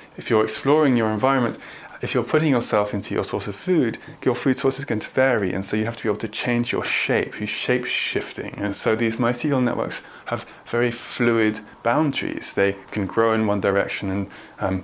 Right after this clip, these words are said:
prune themselves back in another direction. So they're these exploratory networks of tubes. And so you might, if you see a mycelial network, you might think it's a bit like a cobweb, but it's not really like a cobweb because cobweb's made of threads, and,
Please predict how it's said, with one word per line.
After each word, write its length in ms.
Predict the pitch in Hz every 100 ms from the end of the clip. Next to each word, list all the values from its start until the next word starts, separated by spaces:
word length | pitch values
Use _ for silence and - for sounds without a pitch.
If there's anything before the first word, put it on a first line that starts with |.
| -
prune 260 | - 120 113
themselves 480 | 95 - 98 95
back 260 | - 104 -
in 80 | 98
another 240 | 98 98
direction. 540 | 95 92 90 - 92 92
So 240 | 110 107 - - - - -
they're 280 | - 135 127
these 380 | 123 120 117 - - - -
exploratory 760 | - - 120 127 - - 123
networks 600 | 120 107 - 101 - -
of 220 | 101 -
tubes. 540 | - 226 - - - - - -
And 240 | 117 120
so 280 | - 120 117 - -
you 80 | 135
might, 220 | 131 131
if 120 | -
you 60 | 147
see 300 | - - 139
a 40 |
mycelial 460 | 127 120 - 123 117
network, 240 | 120 120
you 80 | 131
might 240 | 131 127
think 200 | 131 120
it's 120 | 127 113
a 40 |
bit 200 | 107 120
like 160 | 117 113
a 80 |
cobweb, 640 | 113 - 139 139 131 123 -
but 180 | 113 - - -
it's 100 | -
not 180 | 175
really 280 | 139 165 156
like 140 | 131 127
a 60 |
cobweb 360 | - 117 120 120
because 180 | 135 -
cobweb's 400 | 143 127 127 135
made 160 | 120
of 80 | 120
threads, 640 | - - 147 117 95 - 117
and, 220 | 101